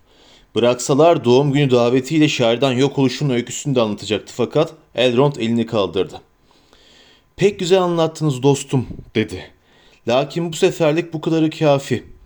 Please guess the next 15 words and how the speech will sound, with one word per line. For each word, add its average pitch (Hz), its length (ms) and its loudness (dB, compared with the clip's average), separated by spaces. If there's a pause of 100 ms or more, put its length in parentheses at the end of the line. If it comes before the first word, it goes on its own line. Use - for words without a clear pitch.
(360)
Şu 165 180 2
an 175 120 2
için 165 220 -2
yüzüğün 147 460 0
varisiniz 156 960 -2
Frodo'ya 156 340 2
geçmiş 143 420 -4
olduğunu 147 320 2
bilmek 143 400 -4
yetişir. - 540 -6 (580)
Şimdi 180 340 -4
izin 160 320 -2
verelim 147 440 2
o 139 140 -4
konuşsun." - 500 -6